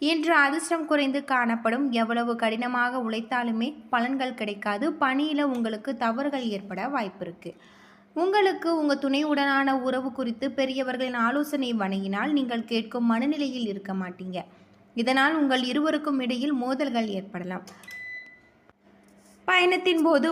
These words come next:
பண இழப்புகள் ஏற்பட வாய்ப்பு இருக்கு. உங்களுக்கு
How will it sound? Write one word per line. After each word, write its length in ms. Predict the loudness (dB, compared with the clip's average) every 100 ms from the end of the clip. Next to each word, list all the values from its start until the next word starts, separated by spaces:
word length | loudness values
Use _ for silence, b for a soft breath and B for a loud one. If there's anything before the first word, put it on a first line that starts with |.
| 4
பண 160 | 4 4 2
இழப்புகள் 420 | 0 2 2 2 2
ஏற்பட 260 | 0 2 2 2
வாய்ப்பு 320 | 2 0 -2 -4
இருக்கு. 260 | -4 -4 -4 -6 -12 B B B -4
உங்களுக்கு 520 | 0 4 4 2